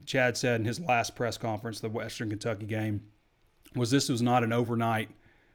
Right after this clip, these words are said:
rebuild. This was not an overnight job. And I'm just thinking, we're approaching the end of two years <laughs> here. This is not overnight. This is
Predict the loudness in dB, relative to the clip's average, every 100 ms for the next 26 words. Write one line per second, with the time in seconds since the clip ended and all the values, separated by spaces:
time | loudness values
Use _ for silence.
0 | _ -4 -2 0 -2 -4 -8 -10 -6 -2
1 | 0 2 2 0 -2 -2 0 2 2 0
2 | -2 -4 -6 -6 -6 -8 -14 -20 -20 _
3 | _ 2 2 0 2 2 4 2 2 0
4 | 0 2 2 2 -2 -8 -8 -2 0 0
5 | 0 0 0 0 0 -4 -6 -4 0 0
6 | 2 0 2 0 0 -4 2 0 0 -4
7 | -4 -4 -6 -6 0 2 4 4 2 2
8 | 6 6 6 4 6 6 6 4 2 0
9 | 2 2 0